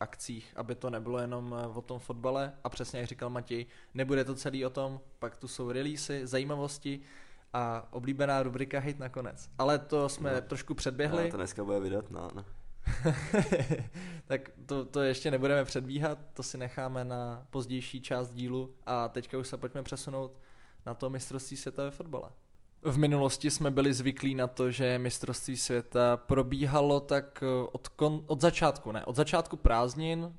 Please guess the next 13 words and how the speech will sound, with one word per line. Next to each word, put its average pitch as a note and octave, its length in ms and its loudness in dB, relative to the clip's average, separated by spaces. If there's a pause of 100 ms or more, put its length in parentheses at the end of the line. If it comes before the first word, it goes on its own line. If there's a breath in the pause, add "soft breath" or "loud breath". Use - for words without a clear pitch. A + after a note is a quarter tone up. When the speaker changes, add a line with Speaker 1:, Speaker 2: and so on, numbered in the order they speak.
Speaker 1:
jak B2 220 -2
ten C3+ 180 0
měsíc, B2+ 760 -2
dejme B2+ 220 0
tomu B2+ 220 -4
v - 140 -18
tom D3+ 180 0
červenci, C#3+ 720 2 (640 soft breath)
ale B2+ 140 6
letos C3 420 2
je D3+ 80 0
tomu D#3 240 4
jinak C3 400 0